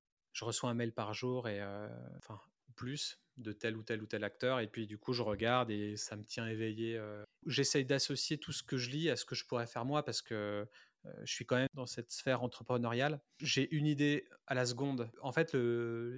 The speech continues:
limite, ta question, ce serait comment stopper la créativité pour éviter de te perdre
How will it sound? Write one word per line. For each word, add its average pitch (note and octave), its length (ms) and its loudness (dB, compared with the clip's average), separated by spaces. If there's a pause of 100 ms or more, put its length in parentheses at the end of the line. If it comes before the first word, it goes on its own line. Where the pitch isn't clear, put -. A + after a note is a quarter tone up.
limite, C#3 280 0
ta C#3+ 120 2
question, D3+ 340 -2
ce - 140 -4
serait D3 240 0
comment C#3+ 320 0
stopper D#3+ 520 2
la C3+ 120 2
créativité C3+ 640 -2
pour C#3 300 -6 (100)
éviter D3+ 600 0
de A#2+ 120 -2
te A#2 140 -2
perdre D3 500 2